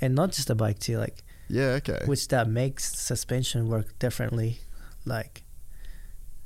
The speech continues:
Speaker 1: I don't know, more engine brake or whatnot. Like, s-, everything was a little awkward when I was there. So, so yeah.
Speaker 2: Yeah, so,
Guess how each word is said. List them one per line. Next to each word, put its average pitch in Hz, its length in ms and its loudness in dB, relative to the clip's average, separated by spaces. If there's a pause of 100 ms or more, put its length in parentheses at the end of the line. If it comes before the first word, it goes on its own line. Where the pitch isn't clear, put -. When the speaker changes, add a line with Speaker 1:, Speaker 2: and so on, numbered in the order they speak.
(440)
Speaker 1:
I 120 120 2
don't 110 140 2
know, 110 180 2
more 110 260 2
engine 113 380 2
brake 113 260 0
or 113 100 0
whatnot. 110 380 2
Like, - 280 -4 (600)
s-, - 280 -6 (100)
everything 135 420 2
was 120 160 0
a 127 40 2
little 113 180 2
awkward 110 460 2
when 107 100 2
I 104 100 2
was 107 220 2
there. 113 240 2
So, 110 380 0 (1300)
so 131 140 -2
yeah. 131 200 2 (2250)
Speaker 2:
Yeah, 104 320 6
so, 95 460 2